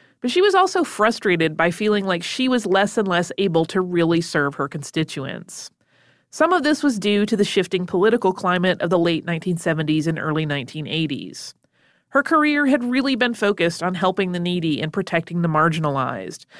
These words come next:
Things like an increased minimum wage, unions for domestic workers, racial equality, gay rights, and daycare for working mothers and people on public assistance.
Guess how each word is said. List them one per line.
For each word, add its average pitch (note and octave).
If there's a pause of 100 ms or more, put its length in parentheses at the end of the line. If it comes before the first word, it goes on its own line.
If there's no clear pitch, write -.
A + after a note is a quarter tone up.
(280)
Things F#3+
like F#3+
an F3
increased G3+
minimum F3+
wage, E3+ (140)
unions F#3+
for F#3
domestic F3+
workers, C#3 (280)
racial G#3+
equality, F#3 (140)
gay F#3
rights, F#3
and F#3+
daycare F#3+
for F#3+
working E3
mothers D#3
and E3+
people G3+
on E3+
public D#3+
assistance. D3